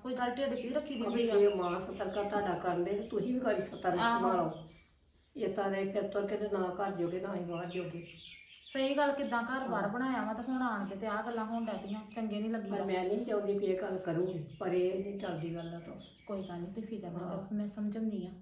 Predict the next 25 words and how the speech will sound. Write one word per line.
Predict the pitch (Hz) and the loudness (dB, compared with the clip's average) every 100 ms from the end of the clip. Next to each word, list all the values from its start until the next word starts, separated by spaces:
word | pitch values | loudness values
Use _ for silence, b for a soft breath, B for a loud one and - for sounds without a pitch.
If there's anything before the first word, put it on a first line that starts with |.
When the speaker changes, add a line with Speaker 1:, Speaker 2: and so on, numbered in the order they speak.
| - - | -18 -10
Speaker 1:
ਸਾਰਾ | 202 208 | -8 -6
ਹੱਲ | 220 226 | -6 -4
ਹੁੰਦਾ | 214 - 202 | -2 2 6
Speaker 2:
ਦੇਣ | 185 175 | 6 6
ਦਾ | 208 | 2
ਚੇਤਾ | 208 190 - 190 | 4 0 0 -2
ਵੀ | 196 185 | 0 2
ਆਹ | 196 208 | 4 4
ਧੀ | 208 | 2
ਨੂੰ | 190 160 | 0 0
ਦੇਤਾ | 170 175 185 | 0 -2 -2
ਆ, | 180 185 | -4 0
ਉਹ | 208 | 2
ਦੇਤਾ, | 196 180 170 185 180 - B B - | 2 0 -4 -6 -8 -10 B B -2
ਤੇ | |
ਇੱਥੇ | 202 220 | 0 2
ਘਰ | 220 208 | 2 2
ਬਹਿਣ | 175 170 | 2 2
ਦਾ | 208 | 2
ਨਹੀਂ | 277 | 0
ਪਤਾ | 277 277 | 0 2
ਵੀ | 262 | 4
ਇੱਥੇ | 254 254 | 2 2
ਘਰ | 254 226 | -2 -2
ਬਵਾਂ। | 185 180 | 0 -2